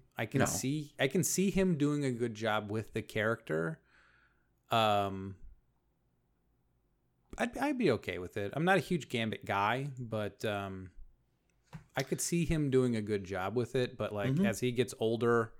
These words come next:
Speaker 2: Yeah, that's the,
Speaker 1: that, that's
Speaker 2: that's
Speaker 1: kinda
Speaker 2: the
Speaker 1: where you
Speaker 2: issue.
Speaker 1: run it into, right? Yeah, like, as he gets older, it's like, it depends on what Gambit you're gonna try to bring in. Um, 'cause at some point, I think we're going to see a Gambit. I think we're gonna see m-, m-, X-Men, all that shit, probably gonna
Speaker 2: Yeah.
Speaker 1: happen. I just don't know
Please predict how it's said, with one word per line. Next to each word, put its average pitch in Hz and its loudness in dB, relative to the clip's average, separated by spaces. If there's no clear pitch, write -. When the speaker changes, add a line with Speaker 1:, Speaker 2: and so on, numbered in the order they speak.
Speaker 2:
Yeah, 67 -2
that's 76 2
the, - 4
Speaker 1:
that, 139 6
that's - -
Speaker 2:
that's 143 6
Speaker 1:
kinda 151 6
Speaker 2:
the 139 8
Speaker 1:
where 131 10
you 127 8
Speaker 2:
issue. 123 6
Speaker 1:
run 113 4
it - 2
into, 107 -2
right? 120 4
Yeah, 123 4
like, 113 0
as 151 2
he 180 0
gets 156 0
older, 135 8
it's 123 0
like, 120 0
it 123 -2
depends 135 0
on 107 -2
what 110 -2
Gambit 113 0
you're 107 -2
gonna 104 -4
try 107 -2
to 104 -2
bring 104 -4
in. 160 0
Um, 101 -4
'cause 123 -2
at 127 -2
some 151 2
point, 127 0
I 107 -4
think 127 -2
we're 113 0
going 110 -2
to 135 0
see 139 0
a 135 4
Gambit. 131 0
I 123 4
think 190 4
we're 185 4
gonna 156 2
see 147 0
m-, 117 0
m-, 110 -2
X-Men, 120 -2
all 110 -2
that 107 -2
shit, - -6
probably 107 -4
gonna 101 -4
Speaker 2:
Yeah. 101 -2
Speaker 1:
happen. 104 -4
I 117 -4
just 107 -6
don't 110 -6
know 101 -6